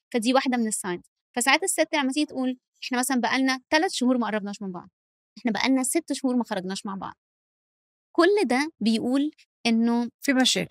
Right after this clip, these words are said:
Speaker 1: إحنا بطلنا نحضن بعض. أنت فاكر آخر
Speaker 2: يس.
Speaker 1: مرة مثلًا طبطبنا على بعض إمتى؟ فلازم أقول للراجل facts.
Speaker 2: مم.
Speaker 1: آآ، الfacts الراجل بيحترمها.
Speaker 2: بس كيف أنجي أنا مثلًا جوزي قد إيه بشوفه modern، قد إيه بشوفه جوزي مثلًا ما بيغار كتير، ما، ما عنده مانع أنا ألبس قصير،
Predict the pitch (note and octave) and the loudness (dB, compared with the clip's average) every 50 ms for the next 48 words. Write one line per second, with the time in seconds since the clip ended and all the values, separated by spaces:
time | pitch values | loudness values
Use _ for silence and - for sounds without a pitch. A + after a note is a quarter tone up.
0 | - - C4+ C4 C4 - - E4+ E4+ E4 C#4+ D4+ - A3 A3 A3 G3+ F#3 F3+ - | -4 -2 0 -2 -2 0 2 2 4 4 2 0 0 -4 -6 -6 -4 -6 -6 -6
1 | - A3+ G3+ A#3 B3+ - C4+ A3 G#3 F3+ C#4 C4+ C4 B3+ B3+ B3+ - C4+ - A#3 | -6 -6 -4 -4 -4 -4 -2 -2 0 0 2 2 0 0 0 0 -2 -2 -2 -4
2 | G3+ _ - B3 A3+ C4 C4 A3+ G#3 G#3 A3 A3 G3 G#3 G#3 A3 A3 B3 B3 - | -4 _ -2 0 2 0 0 0 -2 -2 -4 -4 -6 -6 -8 -8 -8 -10 -12 -14
3 | _ _ - - - _ - C4+ C4+ D4+ F#4 - A4+ G4+ F4 C4 D4+ D#4+ E4+ F4 | _ _ -20 -20 -16 _ 0 2 4 4 4 2 0 -4 -2 0 0 0 0 0
4 | A#3+ A#3 A#3 B3 A#3 C4+ A#3+ - - A#3+ A3+ F#3 - - - - - - - - | -2 -2 -4 -2 -4 -6 -8 -4 -2 -2 -2 -2 -4 -8 -10 -8 -8 -8 -10 -12
5 | _ _ - G3+ G3 F#3 E3+ D#3+ - _ _ _ _ - - - - A#3 A3+ A3 | _ _ -8 -6 -6 -6 -6 -8 -12 _ _ _ _ -4 -2 0 0 0 0 -2
6 | - - - A3+ - - F4+ G4+ - - - B3+ A#3 A#3+ A#3+ B3+ A#3+ G3+ G#3+ - | -4 -4 -4 -4 0 0 0 0 0 -4 -4 -2 0 -2 -2 -2 -4 -6 -6 -8
7 | - - G3+ F3 F#3 - _ _ _ - A#3+ A#3+ - - - - D4 C#4 - - | -8 -10 -10 -10 -10 -14 _ _ _ -6 -4 -4 -4 -4 -2 -2 -2 -2 -4 -4
8 | - A#3 A3+ G#3+ F#3 F#3+ F#3 - G#3 G#3 G3+ F#3 F#3 F#3+ - - E3+ E3+ F3 F3 | -2 0 0 0 0 -2 -4 -2 -2 -4 -4 -4 -4 -6 -6 -6 -6 -4 -4 -2
9 | E3+ G#3 G#3 G#3+ G3+ F3+ D#3+ - - - - G3 G#3+ G#3 G#3 - - A#3 - - | 0 2 2 2 0 -2 -4 -8 -10 -8 -4 -2 0 0 0 -2 -6 -6 -6 -4
10 | G3+ F3+ F3 F3+ F#3 F3 D#3 D#3+ D3 C#3 D#3+ - _ _ _ _ _ _ - - | -2 0 2 2 2 2 0 -4 -6 -6 -12 -16 _ _ _ _ _ _ -10 -4
11 | F#3+ F#3+ G#3 G3 - - G#3 F3+ G3 G3 F#3 G3 G3 G3 F#3 F3+ F3 F3 F3+ D#3+ | 0 0 0 0 0 -4 -8 -6 -6 -4 -2 -2 -2 -2 -2 -4 -6 -6 -6 -4
12 | E3+ F3 F3+ F3 F#3+ F#3 E3 E3+ E3+ E3+ E3+ E3+ E3+ E3+ F3 - - - - F#3+ | -2 -2 -2 -2 -2 -2 -2 -2 -2 -2 -2 -2 -2 -4 -6 -8 -8 -6 -2 0
13 | F3+ F3 F3 E3+ E3+ E3+ E3+ E3+ E3+ _ - - - - _ E3 E3+ F3+ G3+ A3 | 0 0 0 0 0 -2 -2 -4 -6 _ -20 -20 -20 -18 _ -6 -2 0 2 2
14 | A#3 G#3 F#3+ G3 G3+ G3+ G#3 F#3 F#3+ G3 G3+ G3 F#3 - F#3 F3+ F3+ F3+ F#3 F#3 | 2 2 0 2 2 2 2 2 0 0 0 0 -2 -2 -4 -8 -8 -6 -6 -6
15 | - - G#3+ A3 - - G3+ F#3+ F#3 F#3 F3+ F3+ F3 F3+ | -6 -4 -4 -4 -2 -2 0 0 2 2 2 0 0 -2